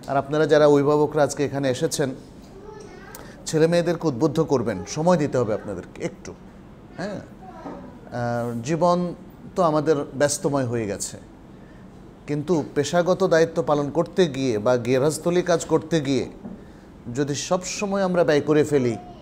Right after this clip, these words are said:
তাহলে নিজেকে আমরা প্রতারণা করলাম, ঠকালাম। সন্তানদেরকে প্রচুর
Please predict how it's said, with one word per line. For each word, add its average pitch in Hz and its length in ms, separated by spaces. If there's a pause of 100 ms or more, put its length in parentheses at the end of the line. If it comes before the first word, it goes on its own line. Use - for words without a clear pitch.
(460)
তাহলে 139 200
নিজেকে 139 440
আমরা 135 200
প্রতারণা 117 500
করলাম, 127 480
ঠকালাম। 117 500 (840)
সন্তানদেরকে 139 840
প্রচুর 151 720